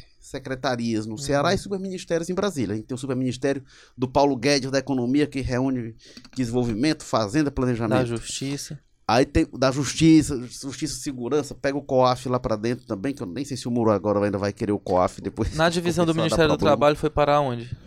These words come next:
Speaker 1: O trabalho, ele foi fatiado em dois ou três, né? Não lembro onde é que foi, mas
Speaker 2: Uhum.
Speaker 1: o, cada pedaço ia, porque o, o, o, o Bolsonaro disse que só serve pra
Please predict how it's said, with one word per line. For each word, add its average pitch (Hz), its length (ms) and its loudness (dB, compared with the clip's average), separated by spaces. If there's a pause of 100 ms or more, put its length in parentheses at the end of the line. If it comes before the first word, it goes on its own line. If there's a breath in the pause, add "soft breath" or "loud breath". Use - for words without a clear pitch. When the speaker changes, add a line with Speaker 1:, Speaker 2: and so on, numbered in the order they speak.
(100)
Speaker 1:
O - 80 -8 (320)
trabalho, 160 420 4
ele 190 120 6
foi 190 160 6
fatiado 170 600 0
em 170 140 -4
dois 202 240 2
ou 240 80 2
três, 127 380 2
né? 139 180 0
Não 143 140 0
lembro 156 240 -2
onde 165 100 -6
é 160 60 0
que 156 100 -14
foi, 156 160 -4
mas 160 160 -2
Speaker 2:
Uhum. 143 380 -8 (100)
Speaker 1:
o, - 80 -20
cada - 220 -2
pedaço 127 560 2
ia, 139 120 0 (360 loud breath)
porque - 280 0
o, 123 80 8
o, 85 1300 -2 (1200)
o, 85 720 -4
o - 20 -14
Bolsonaro 104 380 -2
disse 120 140 -6
que - 80 -10
só - 40 -4
serve 143 200 -2
pra 117 520 -4